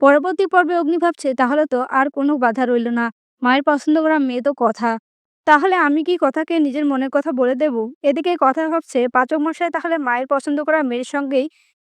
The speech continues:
বাকি জীবনটা কাটাবে, আমি গোবরডাঙ্গায় চলে যাব।" কথায় একটা চিঠি লিখে বাড়ি থেকে বেরিয়ে যায়। হ্যাঁ বন্ধুরা, আমরা এমনটাই দেখতে পারবো কথা ধারাবাহিকের আগামী পর্বগুলোতে।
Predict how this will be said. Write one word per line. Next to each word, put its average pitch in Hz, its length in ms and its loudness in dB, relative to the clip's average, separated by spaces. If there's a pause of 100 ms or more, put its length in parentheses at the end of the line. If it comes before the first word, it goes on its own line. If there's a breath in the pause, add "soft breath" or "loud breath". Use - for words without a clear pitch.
(180)
বাকি 269 280 2
জীবনটা 320 340 0
কাটাবে, 277 400 0 (280)
আমি 294 200 -2
গোবরডাঙ্গায় 262 560 -2
চলে 254 200 -2
যাব।" 226 200 -4 (680)
কথায় 294 340 4
একটা 330 220 2
চিঠি 302 260 -8
লিখে 294 240 -6
বাড়ি 233 200 -2
থেকে 269 240 -8
বেরিয়ে 226 300 -2
যায়। 220 240 -2 (640)
হ্যাঁ 311 200 4
বন্ধুরা, 254 360 0
আমরা 302 200 0
এমনটাই 277 360 0
দেখতে 320 220 -4
পারবো 302 320 0 (340)
কথা 277 240 2
ধারাবাহিকের 320 600 -2
আগামী 233 280 -2
পর্বগুলোতে। 220 640 -2